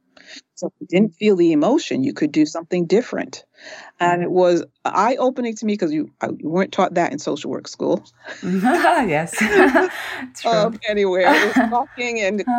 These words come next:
Speaker 1: you know, um, processing stuff and looking at different ways and, and doing different things. But it wasn't this thing that to me was magical that that happened. But I knew if there was a technique such as E M D R, then maybe there were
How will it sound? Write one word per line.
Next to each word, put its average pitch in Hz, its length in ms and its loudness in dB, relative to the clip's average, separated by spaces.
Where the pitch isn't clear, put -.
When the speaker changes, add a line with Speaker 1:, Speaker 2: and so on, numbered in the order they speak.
Speaker 1:
you 208 80 2
know, 143 320 -10
um, 196 240 -4
processing 226 640 -2
stuff 202 400 -2
and 156 200 -4
looking 180 280 -2
at - 160 0
different 190 360 -2
ways 190 640 4
and, 156 360 0
and 170 200 0
doing 160 200 4
different 151 180 -4
things. 143 200 2
But 147 100 2
it 135 80 2
wasn't 220 440 2
this 175 340 -2
thing 175 200 0
that 139 140 0
to 165 120 -2
me 196 280 -8
was 151 220 -2
magical 160 800 -2
that - 200 -8
that 160 180 -6
happened. - 500 -8
But 180 220 0
I 185 160 0
knew 233 360 -2
if - 220 -4
there 175 220 0
was 165 280 0
a 160 140 -16
technique 180 400 -4
such 170 240 -4
as 165 140 -2
E 170 140 4
M 156 100 4
D 151 200 6
R, 143 300 2
then 156 260 0
maybe 165 300 4
there 151 220 2
were 147 160 2